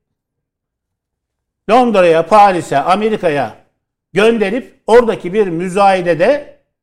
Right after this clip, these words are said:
satışa sunamıyorsunuz. Yasak. Yani yurt içinde alımı satımı serbest,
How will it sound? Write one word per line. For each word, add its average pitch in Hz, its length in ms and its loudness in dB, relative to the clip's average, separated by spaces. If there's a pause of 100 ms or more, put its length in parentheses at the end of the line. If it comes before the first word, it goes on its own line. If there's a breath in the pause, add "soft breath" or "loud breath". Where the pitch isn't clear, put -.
satışa 214 480 -2
sunamıyorsunuz. 220 760 -8
Yasak. 143 420 -8 (1500)
Yani 165 240 -2
yurt 226 260 -2
içinde 185 380 -6
alımı 180 320 -2
satımı 147 360 -6
serbest, 240 580 0